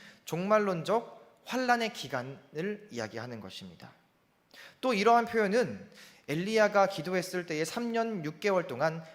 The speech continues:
비가 오지 않았던 것을 또한 나타내-, 내고 있습니다. 또 마흔두 달이라는 표현은 이스라엘이 광야에서 하나님의 말씀에 순종하지 않고 불평, 불만하며 하나님을 원망할 때에 사십 년을 떠돌게 하셨고,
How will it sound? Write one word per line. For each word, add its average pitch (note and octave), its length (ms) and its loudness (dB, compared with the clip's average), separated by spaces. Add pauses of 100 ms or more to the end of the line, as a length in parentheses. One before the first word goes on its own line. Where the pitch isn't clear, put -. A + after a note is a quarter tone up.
(140)
비가 D#3+ 380 2
오지 C#3+ 300 -2
않았던 B2+ 440 -6
것을 G3 580 -4
또한 D3+ 180 -4
나타내-, A2+ 380 -8 (180)
내고 A#2 300 -6
있습니다. - 540 -14 (840)
또 A#3 120 6
마흔두 F#3 500 6
달이라는 G3 460 2
표현은 E3 600 -4 (400)
이스라엘이 G#3 460 4
광야에서 F3+ 500 0
하나님의 G3 360 0
말씀에 E3 360 0
순종하지 A3 600 -4
않고 D3 640 -2 (280)
불평, A3+ 680 -2
불만하며 E3 800 -2
하나님을 E3 380 -2
원망할 D3+ 640 2
때에 A2 420 -6 (540)
사십 F#3 400 2
년을 G3+ 460 2
떠돌게 G#3 400 0
하셨고, D3+ 800 -4